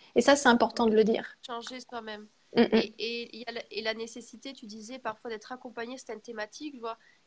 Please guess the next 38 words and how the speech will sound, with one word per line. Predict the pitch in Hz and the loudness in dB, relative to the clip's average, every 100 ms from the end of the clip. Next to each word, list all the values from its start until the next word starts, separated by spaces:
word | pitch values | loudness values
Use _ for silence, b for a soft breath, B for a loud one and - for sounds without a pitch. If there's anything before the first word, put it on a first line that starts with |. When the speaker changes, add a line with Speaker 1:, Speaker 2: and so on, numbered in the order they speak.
| - | -8
Speaker 2:
pareil, | 214 247 254 202 | -6 -6 -6 -8
Sylvie, | - 214 233 233 | -8 -14 -10 -8
bah, | 202 | -6
merci | 208 208 247 | -6 -8 -14
pour, | 220 220 208 | -12 -10 -10
pour, | - 196 | -12 -12
te, | 214 - | -8 -8
pour | - 220 | -10 -10
tes | 214 | -6
partages, | 214 214 262 285 277 | -6 -4 -4 -4 -6
mais, | 214 196 _ _ _ - | -10 -12 _ _ _ -12
euh, | 175 185 | -8 -8
justement, | 196 - 208 240 | -10 -12 -8 -8
elle | 226 | -8
nous | 208 | -10
ajoute, « | 214 269 _ | -10 -14 _
Il | 220 226 | -16 -14
faut | - 254 | -10 -8
aussi | 262 320 311 | -8 -8 -10
savoir | 277 233 220 240 277 277 - | -8 -8 -8 -8 -8 -8 -12
que | |
les | 240 226 | -8 -8
grandes | 214 214 226 214 | -8 -8 -8 -10
blessures | 190 214 247 240 - 254 277 285 _ _ | -12 -12 -12 -10 -14 -14 -16 -16 _ _
sont | - 247 | -12 -8
des | 254 | -8
questions | 254 233 269 277 | -6 -8 -6 -8
de | 226 | -10
vie | 220 208 262 302 220 | -12 -12 -12 -12 -14
ou | 220 | -14
de | 240 | -12
mort. | 226 208 202 _ - | -10 -10 -10 _ -10
Et | 220 | -8
lorsqu'on | 240 247 247 | -8 -10 -16
touche | 240 294 | -12 -10
à | 254 | -10
cet | - | -12
endroit-là, | 233 214 214 208 262 | -14 -8 -6 -6 -10